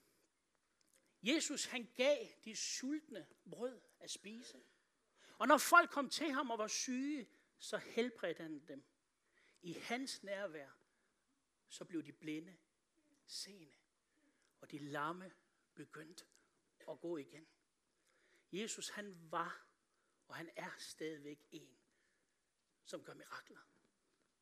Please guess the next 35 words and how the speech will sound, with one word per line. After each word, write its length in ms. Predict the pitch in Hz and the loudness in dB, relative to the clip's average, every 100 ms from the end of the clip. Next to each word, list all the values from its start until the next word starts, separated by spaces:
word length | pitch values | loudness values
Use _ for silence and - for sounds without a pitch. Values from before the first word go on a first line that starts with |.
| _ _ _ _ _ _ - _ _ - | _ _ _ _ _ _ -20 _ _ 0
Da 80 | 185 | 2
mennesker, 380 | 208 240 - | 2 2 0
de 160 | 196 226 | -2 0
havde 140 | 208 | 0
svært 440 | 185 202 233 190 175 | 0 0 0 0 0
ved 60 | |
at 100 | 214 | -2
forstå, 800 | - 185 - - 240 247 - - - _ _ _ _ - | -2 -2 -2 2 4 4 2 -16 -20 _ _ _ _ -10
når 60 | |
han 180 | 160 170 | -6 0
talte 460 | - - 214 240 214 | 0 6 6 6 4
om, 140 | 202 | 2
at 100 | 185 | 2
han 140 | - | 4
var 60 | 165 | 2
Guds 300 | - 214 220 | 0 -8 -2
søn, 400 | - - 190 214 - _ _ _ _ _ _ _ _ _ _ _ - | -2 -2 -8 -10 -20 _ _ _ _ _ _ _ _ _ _ _ -6
så 120 | 294 | 0
siger 280 | - 302 254 | 2 4 2
han 180 | 240 | -2
til 240 | - 285 277 | 0 0 -2
dem: 120 | 180 - - | -6 -14 -10
"Det 100 | 262 | -8
kan 80 | 233 | 4
godt 220 | 311 277 | 6 6
være, 100 | 262 | 4
at 60 | 269 | 2
I 40 | |
har 160 | 196 214 | 0 -2
svært 500 | - 220 294 226 202 | -4 0 0 -2 -4
ved 160 | 254 240 - _ _ _ _ _ - | -8 -8 -18 _ _ _ _ _ -6
at 80 | 214 | -4
forstå 520 | 190 - - 294 277 | -4 -4 -2 2 0
de 140 | 233 254 | 0 -8
ord 420 | 320 359 220 147 | -4 -2 -2 -6